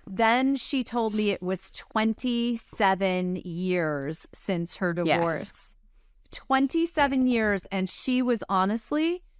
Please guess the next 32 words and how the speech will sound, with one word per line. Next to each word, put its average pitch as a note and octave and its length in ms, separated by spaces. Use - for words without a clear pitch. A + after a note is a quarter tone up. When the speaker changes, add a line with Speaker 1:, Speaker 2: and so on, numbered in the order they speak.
Speaker 1:
still G#3+ 640
living D#3+ 340
in D#3 140
it. - 160
And G3+ 680
to - 140
me, C4+ 640
that A#3 220
was, G#3+ 320
that's G#3+ 320
the A3+ 100
saddest F#3+ 460
story F#3+ 340
I've E3 200
heard. B3+ 420
And F#3+ 100
I've F#3+ 140
heard G#3+ 160
a G3+ 40
lot F#3+ 220
of F#3 80
sad F#3 260
stories D#4 400
as F#3 140
a F3+ 60
divorce B3 420
attorney. E3 520
Um, G3+ 460
but G#3+ 320
that's C4 340
him C#4+ 400
winning, A#3+ 480